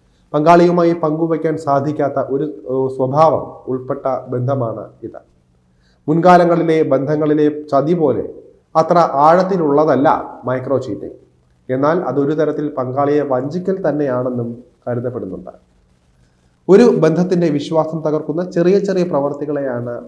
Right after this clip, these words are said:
മൈക്രോ ചീറ്റിങ്ങിനായിട്ട് കണക്കാക്കുന്നത്. എന്നാൽ അത് ശാരീരിക അടുപ്പത്തിലേക്ക് പോകണമെന്നുമില്ല.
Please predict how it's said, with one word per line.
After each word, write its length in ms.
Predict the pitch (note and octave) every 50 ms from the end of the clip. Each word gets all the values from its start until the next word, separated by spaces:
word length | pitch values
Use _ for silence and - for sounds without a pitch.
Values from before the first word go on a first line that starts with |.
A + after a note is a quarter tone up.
| A#2+ A#2
മൈക്രോ 320 | B2+ C3 C#3 C3+ E3 D#3+
ചീറ്റിങ്ങിനായിട്ട് 720 | D3+ - C#3 B2+ B2+ B2 B2+ B2 A#2+ A#2 A#2 A#2 A#2 A#2
കണക്കാക്കുന്നത്. 640 | A2 A#2 A2+ A2+ - G#2+ G#2 - - - - - - - _ _ _ _ _ _ _ _ _ _ B2
എന്നാൽ 200 | C3+ D3 D3 D3+
അത് 160 | D#3 F3 E3+
ശാരീരിക 520 | F3 - C#3+ C3+ C#3+ D#3 F3+ F3 - G3
അടുപ്പത്തിലേക്ക് 800 | G3 F3+ E3 E3+ D#3+ E3+ F3 E3+ E3 D#3 D3+ D3+ D3+ D3+ D3+ D3+
പോകണമെന്നുമില്ല. 800 | - C3+ C3+ C3+ D3 D#3 D3+ D3+ D3 D#3+ F3 F3+ - - - -